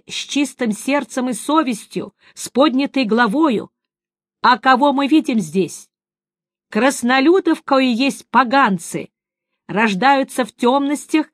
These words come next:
и темным силам поклоняются. Чародеев-богохульников, присваивающих себе божеские права,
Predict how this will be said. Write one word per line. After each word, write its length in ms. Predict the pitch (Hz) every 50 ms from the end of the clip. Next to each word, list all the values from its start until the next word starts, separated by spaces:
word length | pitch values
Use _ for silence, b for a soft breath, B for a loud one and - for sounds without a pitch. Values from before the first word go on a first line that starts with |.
| _ _ _ _
и 160 | - 233 220
темным 420 | 220 - 233 262 262 262 269 269 254
силам 420 | - - - 349 359 311 285 233
поклоняются. 880 | - 233 202 - 202 202 196 196 185 175 160 147 - - - - - - _ _ _ _ _ _ _ _ _ _ _ _ _ _ _ _ _ _
Чародеев-богохульников, 1800 | - - 185 196 208 220 208 175 180 226 247 262 269 269 247 196 160 180 233 220 247 247 240 - - 285 311 302 277 277 269 262 - 214 185 165 _ _ _ _ _ _ _ _ _ _ _ _ _ _ _
присваивающих 960 | - 196 226 240 - - 190 277 294 277 269 254 269 262 233 - - 254 233 -
себе 300 | - 262 226 220 262 262
божеские 600 | 185 247 262 233 254 233 - - - 233 233 226
права, 520 | - - 214 226 226 196 269 277 226 165